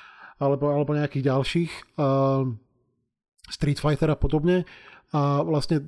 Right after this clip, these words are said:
tá, tá hra neustále proste niečím prekvapovala. Toto úplne zbožňujem na nej, že <laughs> človek úplne nechápal, že ako na to vôbec prišli tí, tí vývojári. A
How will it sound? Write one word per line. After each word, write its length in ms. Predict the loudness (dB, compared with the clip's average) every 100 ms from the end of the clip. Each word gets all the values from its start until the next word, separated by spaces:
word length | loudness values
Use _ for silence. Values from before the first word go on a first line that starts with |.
| -4
tá, 80 | -4
tá 240 | 0 0
hra 160 | 2 2
neustále 400 | 0 0 0 2
proste 320 | 2 0 -2
niečím 240 | -2 -2 -2
prekvapovala. 640 | -2 -2 -2 -2 -2 -6
Toto 480 | -8 -2 -2 -2 -4
úplne 240 | -4 -4
zbožňujem 480 | -2 -2 0 0 -2
na 160 | -2 -2
nej, 240 | -2 0
že 400 | 0 0 -2 0 0
<laughs> 440 | -2 -8 -20 -16 -2
človek 460 | 2 2 0 -2 -4 -4 -4
úplne 340 | -2 0 2 0
nechápal, 400 | 0 -2 0 0
že 80 | -2
ako 180 | 0 0
na 100 | 2 2
to 80 |
vôbec 240 | 2 0 -4
prišli 400 | -4 -4 -6 -6
tí, 320 | -4 -4 -6
tí 160 | -6 -2
vývojári. 440 | 0 2 6 6
A 100 | 6